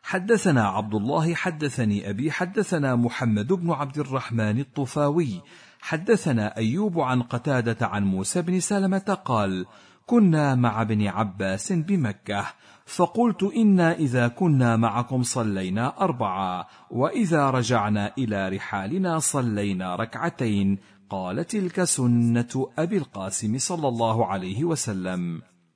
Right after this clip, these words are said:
حدثنا عبد الله، حدثني أبي، حدثنا إسحاق يعني بن يوسف، حدثنا سفيان عن سماك بن حرب عن عكرمة عن ابن عباس قال: "نهى رسول الله صلى الله عليه وسلم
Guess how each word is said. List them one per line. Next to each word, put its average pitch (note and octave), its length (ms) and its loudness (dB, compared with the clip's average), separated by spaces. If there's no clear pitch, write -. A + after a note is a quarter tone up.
حدثنا F#3 640 2
عبد G#2 260 -2
الله، D#3+ 380 0
حدثني A#2 760 -4
أبي، G2+ 200 -6
حدثنا F3+ 680 -2
إسحاق D#3 420 -2
يعني G#2 380 0
بن G2 140 -4
يوسف، G2 680 -2
حدثنا E3 640 -2
سفيان G#3 480 0
عن F#3+ 220 2
سماك F3+ 460 -2
بن F3 180 -2
حرب F3 300 -2
عن D#3 280 -2
عكرمة D#3 540 -2
عن A#2+ 260 0
ابن G2+ 240 0
عباس F#2+ 580 -4
قال: G2 640 -2
"نهى B2 480 2
رسول A2 480 0
الله F#2+ 420 -2
صلى B2+ 300 -2
الله G2 460 -4
عليه F#2+ 380 -6
وسلم E3+ 720 0